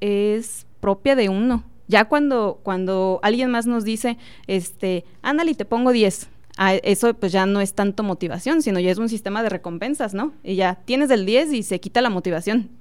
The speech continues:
y ya te olvidaste de cálculo y ya no lo quieres volver a ver nunca. Pero cuando tú mismo le vas agarrando el,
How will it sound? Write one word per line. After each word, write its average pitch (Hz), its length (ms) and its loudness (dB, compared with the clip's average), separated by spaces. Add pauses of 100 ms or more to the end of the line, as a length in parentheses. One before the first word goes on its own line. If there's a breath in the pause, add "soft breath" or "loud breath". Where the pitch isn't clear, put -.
(140)
y 190 160 0
ya 202 220 6
te 208 200 -6
olvidaste 196 480 0
de 214 100 0
cálculo 254 520 2
y 180 180 4
ya 185 280 2 (200)
no 190 240 6
lo 214 220 8
quieres 214 200 4
volver 190 240 6
a 196 40 6
ver 185 120 0
nunca. 185 300 -2 (440 loud breath)
Pero 214 260 4
cuando 208 260 0
tú 233 100 -6
mismo 285 240 0
le 381 80 0
vas 247 140 0
agarrando 233 540 4
el, 262 160 2